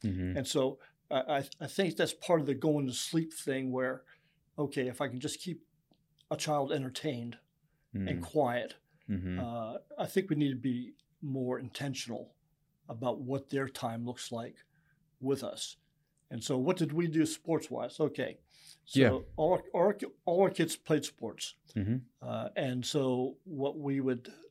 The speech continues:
Speaker 2: tell the coaches, uh, right up front, and then they got to know us this way, is our, our children are not,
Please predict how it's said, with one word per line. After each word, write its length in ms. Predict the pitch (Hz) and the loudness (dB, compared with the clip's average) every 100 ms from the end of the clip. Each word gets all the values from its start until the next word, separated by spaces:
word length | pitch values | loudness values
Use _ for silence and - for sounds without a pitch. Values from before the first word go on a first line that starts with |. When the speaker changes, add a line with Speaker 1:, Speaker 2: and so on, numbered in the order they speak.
| _ | _
Speaker 2:
tell 260 | - 143 135 | -2 0 0
the 100 | 120 | -2
coaches, 580 | - 165 160 131 160 - _ _ _ _ _ _ _ _ | 2 2 2 -4 -8 -14 _ _ _ _ _ _ _ _
uh, 140 | - 120 202 | -12 -12 -8
right 200 | 139 135 | -2 0
up 120 | 143 | 0
front, 320 | - 143 135 | 0 0 0
and 160 | 135 127 | -2 0
then 120 | 131 | 0
they 120 | 127 | 0
got 180 | 127 123 | 0 -2
to 80 | 120 | -4
know 240 | 113 127 | -2 -2
us 140 | 127 | -2
this 180 | - - | -6 -6
way, 280 | 127 117 127 _ - - - _ - | -6 -8 -10 _ -20 -20 -20 _ -8
is 280 | 123 117 - | -6 -6 -8
our, 280 | 180 139 143 | -4 -4 -4
our 200 | - 135 117 _ | -4 -6 -6 _
children 380 | - 175 160 135 | -2 0 2 2
are 100 | 131 | 2
not, 320 | 127 135 143 | 2 0 0